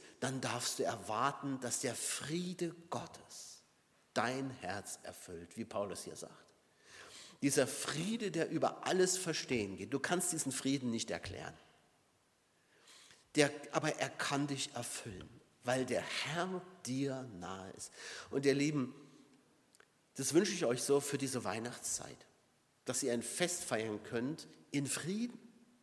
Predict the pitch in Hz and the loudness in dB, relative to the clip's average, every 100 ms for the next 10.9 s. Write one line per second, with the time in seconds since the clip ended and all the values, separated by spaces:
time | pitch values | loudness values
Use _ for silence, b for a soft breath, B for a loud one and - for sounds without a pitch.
0 | _ _ _ _ _ - B B B B | _ _ _ _ _ -20 B B B B
1 | B B - 147 139 143 143 143 139 165 | B B 0 2 8 8 10 10 10 6
2 | - 143 139 123 - 131 - 127 117 - | 6 4 6 2 4 2 4 2 2 2
3 | 127 202 202 143 139 127 135 - 156 131 | 6 6 4 2 4 2 2 0 2 0
4 | - 156 - 160 185 254 208 160 - - | 0 0 0 2 0 -2 -2 -4 -6 -10
5 | - - B B B B 139 151 135 208 | -18 -20 B B B B 2 2 8 8
6 | 285 175 - 143 135 135 143 147 139 127 | 8 4 4 4 6 4 6 4 6 4
7 | - - - 131 127 - - 214 226 202 | 4 2 -4 -4 -4 -4 2 6 6 4
8 | 185 - 156 131 131 - 76 85 - B | 2 0 0 -2 -4 -6 -6 -8 -12 B
9 | - 143 - - 143 156 214 233 226 226 | 2 2 2 0 2 2 2 0 -2 -4
10 | 220 - - 226 - - - - | -6 -4 -4 -4 -10 -16 -14 -14